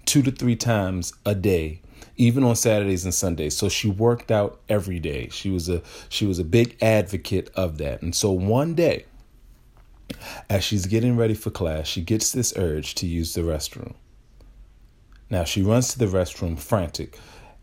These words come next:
but nothing comes out. She thought it was weird, but you know how it is. Brush it off. Maybe it's, you know, maybe I'm tripping. Went to class anyway because she has the finals to,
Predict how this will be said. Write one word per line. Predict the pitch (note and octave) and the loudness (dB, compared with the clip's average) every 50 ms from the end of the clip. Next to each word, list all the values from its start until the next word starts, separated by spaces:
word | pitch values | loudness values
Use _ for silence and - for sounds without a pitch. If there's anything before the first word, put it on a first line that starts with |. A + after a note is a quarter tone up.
| - - | -4 -2
but | B2 A2 G#2+ | -2 0 2
nothing | G#2+ G2+ F#2+ - F#2+ F2+ | 2 2 2 0 -2 -2
comes | - - E2 E2 D#2+ | -2 -2 -4 -2 -2
out. | E2+ D2 - - - - - - - - _ _ - _ - - - - - - - - - - - - | -4 -4 -6 -8 -12 -20 -20 -20 -20 -20 _ _ -20 _ -20 -20 -20 -20 -20 -20 -20 -20 -20 -20 -20 -10
She | - - - | -10 -2 2
thought | - G#2 G#2 A#2+ | 4 6 6 6
it | D#3+ | 4
was | E3+ D3 A#2+ | 2 0 0
weird, | A2 G2+ F2+ G2 A2+ - - - | 0 2 2 0 -2 -4 -6 -4
but | - C#3 - - | -4 -2 -2 0
you | E3+ | 0
know | D#3 A2+ | 0 2
how | F#2 D#2+ C#2+ | 0 0 -2
it | C#2+ D2+ | -4 -4
is. | D2 D2+ F2 G2 - - - - - - - - - - - - - - - - _ _ - - - - - | -6 -6 -6 -8 -12 -14 -16 -18 -20 -20 -20 -20 -20 -20 -20 -20 -20 -20 -20 -20 _ _ -20 -20 -20 -10 -8
Brush | A2 F#2 G2+ G2+ G2+ - - | -2 2 4 4 4 4 2
it | D3+ C3 | 2 4
off. | G#2 F2+ F#2 G2 A2 A#2+ - - - - | 4 4 4 2 0 -4 -10 -20 -18 -8
Maybe | - F#2+ F#2 F#2+ F#2 G2+ | -4 0 0 2 2 2
it's, | G#2+ G2 - - - - | 0 0 -2 -4 -4 -4
you | A2 G2+ | -2 -2
know, | F#2+ F#2 F2 | 0 0 0
maybe | F2 F2+ F#2 F#2 F#2+ G#2+ | 0 0 0 2 2 2
I'm | A2 A2+ A2+ | 2 2 0
tripping. | - - A#2+ A2+ - A#2+ A2+ A#2 A2+ - - - - - - - - | 2 2 0 2 0 -2 -4 -4 -6 -10 -16 -20 -20 -20 -20 -10 -4
Went | F#2+ F#2+ G2 - | -2 -2 0 0
to | A#2 | -2
class | G#2+ - - A#2 A2 G#2+ G2+ - | -2 2 2 4 4 4 2 0
anyway | A2 G2+ F#2 F2 F2 F2 E2+ E2 F#2 G#2 - _ - - - - _ - - - - | 0 0 0 0 0 -2 -2 -4 -6 -8 -12 _ -20 -20 -20 -20 _ -20 -20 -10 -8
because | G#2+ - - G#2+ F2+ | -8 -4 -4 -4 -4
she | - - F#2+ | -2 -2 -2
has | F#2 F#2 F2 E2+ E2 | 0 0 0 -2 -2
the | - F2+ | -6 -8
finals | - - G#2 F#2+ F#2 F2 E2+ D#2+ - | -4 -2 -2 0 0 -2 -4 -6 -8
to, | - D#2 C#2+ | -10 -10 -12